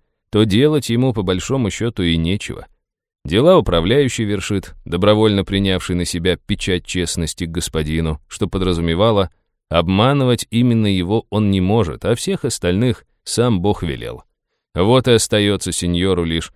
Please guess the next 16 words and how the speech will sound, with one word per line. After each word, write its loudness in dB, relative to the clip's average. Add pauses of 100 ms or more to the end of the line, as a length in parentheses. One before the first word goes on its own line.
(140)
пропивать 0
плоды -2
трудов -2
смердов -2
своих, -4 (140)
но 0
ещё -2
и -2
проигрывать. -4 (140)
Благо, 4
что 0
для 4
первого, 2
что -2
для 0
второго 0